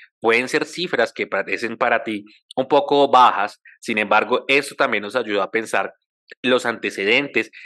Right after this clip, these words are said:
y el potencial que tenemos con el liderazgo femenino. Hay que agregar también, por ejemplo, acá nos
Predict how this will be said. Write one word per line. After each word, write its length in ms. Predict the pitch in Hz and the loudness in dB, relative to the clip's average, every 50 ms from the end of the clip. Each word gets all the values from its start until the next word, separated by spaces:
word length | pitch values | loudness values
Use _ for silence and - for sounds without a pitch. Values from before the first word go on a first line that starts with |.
| - - | -10 -4
y 220 | 151 160 170 - 139 | -4 -2 -2 -2 -2
el 120 | 131 123 | -4 -2
potencial 540 | - 127 120 117 110 104 98 - 139 135 139 | -2 -4 -2 -2 -4 -6 -2 2 2 2 2
que 100 | 139 147 | 0 -2
tenemos 440 | - 147 123 110 104 104 110 113 - | -4 -4 -4 -4 -4 -4 -6 -6 -4
con 280 | - 131 123 120 120 _ | -2 -4 -4 -4 -4 _
el 140 | - 120 117 | -4 -4 -2
liderazgo 440 | 110 110 107 98 92 92 92 90 87 | -2 -2 -2 -2 -2 -4 -6 -8 -10
femenino. 340 | - 87 85 82 - - _ - - - _ _ _ _ _ _ _ _ _ _ _ _ _ _ _ _ _ _ _ _ _ _ - - - - - - - _ | -12 -10 -10 -12 -14 -16 _ -20 -20 -20 _ _ _ _ _ _ _ _ _ _ _ _ _ _ _ _ _ _ _ _ _ _ -20 -20 -18 -18 -18 -20 -8 _
Hay 140 | - 127 131 | 0 0 2
que 100 | - 151 | 2 0
agregar 360 | 147 156 151 131 127 123 - | 0 2 2 2 0 0 0
también, 580 | - 139 143 147 151 151 151 190 247 240 101 - | 0 -2 0 0 0 0 0 -2 -4 -8 -10 -4
por 160 | - 127 110 | 0 0 0
ejemplo, 720 | 104 - 117 113 113 107 - 123 120 123 120 120 123 - | 0 0 -2 -2 -2 -2 -2 2 4 6 6 6 4 4
acá 260 | 117 110 - 113 104 104 | 2 0 0 0 -2 -2
nos 140 | 107 110 | -2 -4